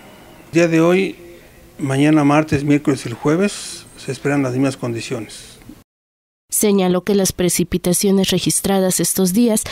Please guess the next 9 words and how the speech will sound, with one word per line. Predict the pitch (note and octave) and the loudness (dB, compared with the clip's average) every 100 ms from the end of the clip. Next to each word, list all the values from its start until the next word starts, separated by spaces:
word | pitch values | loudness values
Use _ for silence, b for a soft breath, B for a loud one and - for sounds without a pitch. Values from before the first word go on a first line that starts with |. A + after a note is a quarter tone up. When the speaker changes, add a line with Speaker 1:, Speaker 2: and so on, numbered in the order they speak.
| B - | B -2
Speaker 2:
han | C4+ | 2
humedecido | D4+ C#4 F3 E3 - F#3+ | 4 4 2 0 2 2
el | F#3 | 2
campo | - F#3 F#3 A3 A3+ | 0 0 0 0 0
y | C4 | 0
han | C4+ | 2
empezado | D4+ C#4+ G3 - F#3+ G3+ | 2 2 0 0 2 2
a | |
aportar | G3+ E3+ - - G3+ | 0 -2 -2 -2 -2